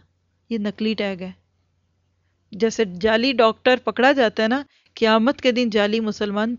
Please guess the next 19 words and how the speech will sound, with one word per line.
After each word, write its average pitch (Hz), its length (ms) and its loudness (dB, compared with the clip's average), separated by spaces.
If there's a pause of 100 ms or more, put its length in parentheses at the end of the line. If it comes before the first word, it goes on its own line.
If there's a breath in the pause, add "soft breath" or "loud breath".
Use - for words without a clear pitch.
पकड़े 196 340 -2
जाएंगे, 180 420 -12 (920)
क्योंकि 254 280 -4
इस्लाम 226 520 2
मुसलमान 262 540 2
होना 277 220 0
कोई 302 180 -2
नाम 247 320 2
मसलक 269 380 -2
नहीं 330 200 -2
है, 311 140 4 (280 soft breath)
ये 294 100 -2
तरीका 262 440 0
ज़िंदगी 233 460 -2
है, 185 140 -2
submission 269 640 0
का 330 140 2
तरीका 226 360 -2
है। 185 120 -6